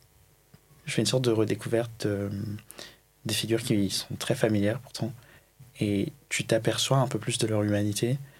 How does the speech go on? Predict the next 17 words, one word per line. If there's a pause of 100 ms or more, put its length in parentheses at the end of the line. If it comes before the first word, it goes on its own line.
(420)
euh,
des
choses
qui,
euh, (880)
je
sais
pas,
qui
pouvaient
les
inquiéter
et
auxquelles
t'étais
complètement
aveugle